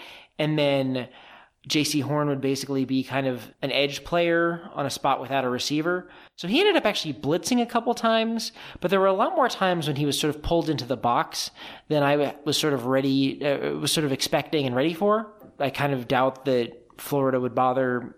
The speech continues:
copying Tennessee's game plan because they, you know, probably have their own game plan that's pretty good. So I'll be interested to kind of see on that front. And I'll also be interested to see where they play J C Horn, because in theory, he can play nickel.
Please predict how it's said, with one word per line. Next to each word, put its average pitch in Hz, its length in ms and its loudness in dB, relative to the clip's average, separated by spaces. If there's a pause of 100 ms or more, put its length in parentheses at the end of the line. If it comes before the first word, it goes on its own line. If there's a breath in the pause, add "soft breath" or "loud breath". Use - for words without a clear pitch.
copying 127 480 -2
Tennessee's 127 460 -2
game 156 220 0
plan 185 300 0
because 120 360 -4
they, 110 120 -4 (360)
you 127 80 -6
know, 95 180 -4
probably 110 240 -2
have 143 80 -2
their 208 120 0
own 208 100 0
game 127 180 0
plan 113 200 -2
that's 107 120 -4
pretty 127 200 0
good. 113 260 -2 (580 loud breath)
So 160 160 2
I'll 160 100 6
be 185 160 0
interested 170 360 0
to 135 80 -2
kind 143 220 0
of 123 80 -2
see 139 500 0 (180)
on 131 200 -2
that 135 200 0
front. 202 400 -2 (300 loud breath)
And 185 100 2
I'll 226 120 6
also 247 200 -2
be 196 140 0
interested 185 280 -2
to 151 60 0
see 151 220 0
where 143 480 2
they 135 220 0
play 120 1040 -2 (100)
J 143 180 2
C 139 160 0
Horn, 117 460 -2 (220 loud breath)
because 147 220 0
in 143 120 0
theory, 233 260 0
he 202 140 -4
can 190 280 -2
play 202 220 0
nickel. 131 460 -4